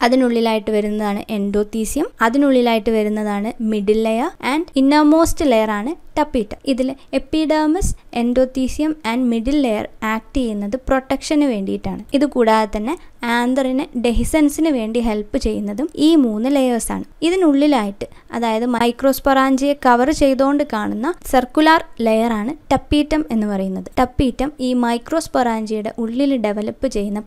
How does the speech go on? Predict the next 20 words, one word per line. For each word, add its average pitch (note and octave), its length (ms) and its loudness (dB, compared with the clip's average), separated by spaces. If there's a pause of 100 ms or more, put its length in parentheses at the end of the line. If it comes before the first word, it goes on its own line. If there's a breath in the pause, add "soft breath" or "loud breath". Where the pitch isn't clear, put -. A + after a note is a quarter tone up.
പോളൻ C4 460 2
ഗ്രെയിൻസിന് A3 680 -4
നറിഷ്മെന്റ്, A#3 640 -2 (320 loud breath)
അതായത് A3 360 -2
ന്യൂട്രിഷൻ C#4+ 600 0
ഒക്കെ A3 160 -6
പ്രൊവൈഡ് A3 500 -2
ചെയ്യുന്നതിന് G3+ 520 -4
വേണ്ടി G3+ 360 -6
ഹെൽപ്പ് C4 320 -4
ചെയ്യുന്നു. G3+ 280 -2
ഈ B3+ 60 0
tapetum-ത്തിന് B3+ 580 0
ഒരു B3+ 120 0
പ്രത്യേകത A#3+ 460 0
കൂടിയുണ്ട്. B3+ 500 2 (100)
ഈ C4+ 60 0
tapetum-ത്തിലെ C4 800 0
ഓരോ A#3+ 420 2
സെല്ലിലും G#3+ 460 -4